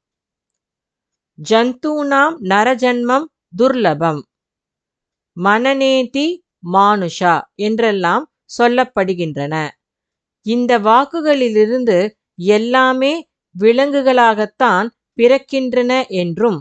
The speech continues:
விலங்குகளுடைய, விலங்குகளிடையே மனித பிறவி என்பது இல்லை என்றும், மனனம் செய்பவனே மனிதன் என்றும் தெரிகிறது. மனனம் செய்வதாவது நித்திய அனித்திய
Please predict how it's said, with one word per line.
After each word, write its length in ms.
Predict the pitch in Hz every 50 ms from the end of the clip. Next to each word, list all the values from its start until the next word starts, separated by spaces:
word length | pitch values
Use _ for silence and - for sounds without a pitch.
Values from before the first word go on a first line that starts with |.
| - _ _ _ _ _ _ _ _ _ _ _ -
விலங்குகளுடைய, 1000 | 175 208 233 247 269 294 302 302 311 294 285 294 285 277 285 277 277 277 285 285 311 320 311 _ _ _ _ _ _ _ _ _ _ _ _ _ _ _
விலங்குகளிடையே 1000 | 185 208 240 254 277 302 311 302 302 277 285 277 254 240 220 240 247 262 240 202 214 240 240 _ _ _
மனித 380 | - 196 208 220 247 277 277 311 311
பிறவி 460 | 302 _ 247 233 220 233 220 247 269 262 214
என்பது 440 | 226 208 220 214 208 214 208 226 254 269 254 - _ _ _ 180 185
இல்லை 400 | 214 233 247 269 269 285 294 285 247
என்றும், 460 | 214 196 190 185 175 202 190 170 185 214 - _ _ _ _ _ _ _ _
மனனம் 560 | 175 175 196 208 226 247 262 269 285 302 320 302
செய்பவனே 720 | - - 240 226 233 220 233 233 226 226 226 226 240 262 302 311 - _ _ _
மனிதன் 560 | _ 180 185 202 220 247 262 247 269 277 269 240
என்றும் 480 | 214 208 190 190 185 170 190 208 196 220 240 - _ _ _ _
தெரிகிறது. 680 | - 254 254 262 254 214 202 190 165 151 147 160 156 147 - - _ _ _ _ _ _ _ _ _ _ _ _ _ _
மனனம் 560 | - 190 214 233 247 277 285 294 302 320 330 311 262
செய்வதாவது 920 | - - - 233 220 226 233 233 233 214 208 196 190 185 180 185 180 190 175 165 208 214 - _ _ _ _ _ 180
நித்திய 680 | 185 202 226 240 240 _ _ - 269 285 302 302 285 -
அனித்திய 560 | - 196 202 226 247 240 240 _ - 247 254